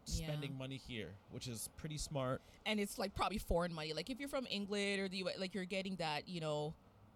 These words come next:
Speaker 1: conversion rate, so that's good.
Speaker 2: Yeah, hopefully we're making tourist money, and it allows to rebuild the economy a little bit, because we had some,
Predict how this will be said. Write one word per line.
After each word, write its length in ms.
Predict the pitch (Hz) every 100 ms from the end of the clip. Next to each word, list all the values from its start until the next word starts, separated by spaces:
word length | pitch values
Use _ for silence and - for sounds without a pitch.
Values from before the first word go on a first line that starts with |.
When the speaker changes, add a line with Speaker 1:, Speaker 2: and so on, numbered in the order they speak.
| - - - - - -
Speaker 1:
conversion 640 | 190 165 170 190 151 139
rate, 260 | 139 143 -
so 360 | - 127 131 143 - - - - - - - - - - - - - - - - - - - - - - -
that's 220 | 156 156 -
good. 300 | 180 165 151 -
Speaker 2:
Yeah, 160 | 113 107
hopefully 360 | 123 - 135
we're 80 | 123
making 300 | 120 117 113
tourist 380 | - 127 120 110
money, 300 | 120 117 117 117 - - - - - - - - - - - -
and 80 | 107
it 100 | 107
allows 400 | 104 104 107 107
to 400 | - 110 101 98 - - - - - - - - - - - - - - - - - - 104
rebuild 460 | 127 120 123 131
the 120 | 120 117
economy 500 | 110 120 117 127 123
a 40 |
little 200 | 113 120
bit, 200 | 117 120
because 280 | 113 - 110
we 80 | 113
had 180 | 117 113
some, 240 | 123 113